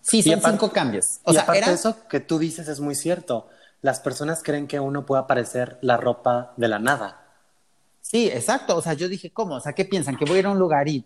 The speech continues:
Speaker 1: todo va a estar ahí?". O sea, imagínate en la Ciudad de México, en la tarde. El concierto era al día siguiente y no es como que yo podía probarles la ropa todo el tiempo porque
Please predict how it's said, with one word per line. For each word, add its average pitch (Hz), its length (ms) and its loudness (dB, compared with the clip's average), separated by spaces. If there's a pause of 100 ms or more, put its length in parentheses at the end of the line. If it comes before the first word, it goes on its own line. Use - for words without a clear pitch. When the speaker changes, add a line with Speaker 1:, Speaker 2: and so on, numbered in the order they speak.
(120)
Speaker 1:
todo 156 220 2
va 165 60 4
a 143 40 4
estar 147 240 -2
ahí?". 127 200 -2
O 147 60 -4
sea, 160 100 -2
imagínate 208 380 -4
en 262 60 -2
la 196 100 -2
Ciudad 143 220 2
de 143 100 2
México, 127 480 -4
en 139 140 0
la 135 160 -2
tarde. 135 320 0 (240)
El 156 120 0
concierto 180 400 0
era 262 100 4
al 190 60 2
día 147 100 2
siguiente 143 520 -4
y 160 160 0
no 170 100 2
es 165 80 -2
como 220 240 2
que 160 120 -2
yo 147 140 2
podía 185 300 4
probarles 151 520 0
la 117 80 -2
ropa 131 300 -2
todo 127 120 -2
el 123 140 0
tiempo 120 320 0
porque 127 320 -2